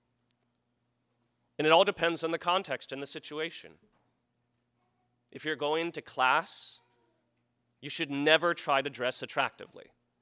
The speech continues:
ever. If you're on a date and you're trying to win over the potential spouse, fine. As long as it's modest,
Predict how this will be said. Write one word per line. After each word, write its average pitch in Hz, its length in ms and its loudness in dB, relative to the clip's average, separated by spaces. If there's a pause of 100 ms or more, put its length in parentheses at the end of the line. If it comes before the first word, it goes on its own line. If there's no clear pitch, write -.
(140)
ever. - 240 -4 (1200)
If 147 120 2
you're 156 140 6
on 156 160 6
a 139 60 0
date 127 580 0 (220)
and 117 100 -12
you're 117 120 -6
trying 151 340 0
to 147 120 -4
win 143 260 2
over 151 280 2
the 147 120 -4
potential 147 460 -2
spouse, 139 440 2
fine. 110 500 2
As - 100 -16
long 127 140 -4
as 131 80 -12
it's 175 180 -6
modest, 180 560 4